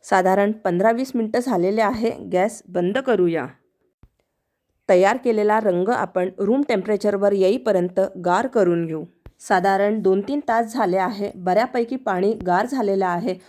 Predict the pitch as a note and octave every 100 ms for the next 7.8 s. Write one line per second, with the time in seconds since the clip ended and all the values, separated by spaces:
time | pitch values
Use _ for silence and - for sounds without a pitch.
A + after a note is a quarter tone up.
0 | _ - F#3 G3+ F#3+ F3+ G#3 G3+ A#3+ B3
1 | F#3+ F#3 A3 G#3 G#3+ A#3+ F#3+ E3+ G3+ G#3+
2 | B3 - F#3+ A#3+ D#4 - F3 D#3 D#3+ D#3
3 | E3 - _ F3 G3 A3 E4 F4 F4 E4
4 | A#3 G#3 G3+ G3+ G3+ G3+ G3 F3+ - A#3+
5 | A#3+ F#3+ F#3 F#3 F#3+ F3+ - _ _ F3+
6 | F3 G#3 G#3+ G3 G#3 G#3 E3+ F3 F3 C4+
7 | D#4 G#3 G#3 G3+ F#3+ F#3+ F3+ F3+